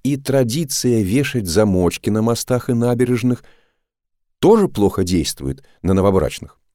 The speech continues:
«Да, конечно. Видишь, как много сейчас разводов?» «Вот это да! А я и не знал». «Но здесь есть еще одно различие».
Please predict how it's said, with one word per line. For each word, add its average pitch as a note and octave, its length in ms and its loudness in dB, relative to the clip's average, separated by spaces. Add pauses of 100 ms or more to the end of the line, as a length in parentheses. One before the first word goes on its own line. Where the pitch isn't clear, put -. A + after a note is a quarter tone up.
(1160)
«Да, D2 440 -6 (120)
конечно. D2+ 560 -6 (1300)
Видишь, A2+ 380 -2
как - 180 -2
много G2 340 2
сейчас - 580 -6
разводов?» D#2+ 720 -4 (1080)
«Вот G#2 300 -2
это A2+ 200 -2
да! E2+ 280 -2 (760)
А D2 100 -4
я C#2 140 -4
и A#2+ 60 -2
не C3 120 0
знал». D2 360 -6 (1000)
«Но F#2+ 300 4
здесь C3 420 2
есть D#3+ 360 0
еще D#3 360 0
одно A#2 220 2
различие». F#2+ 600 -2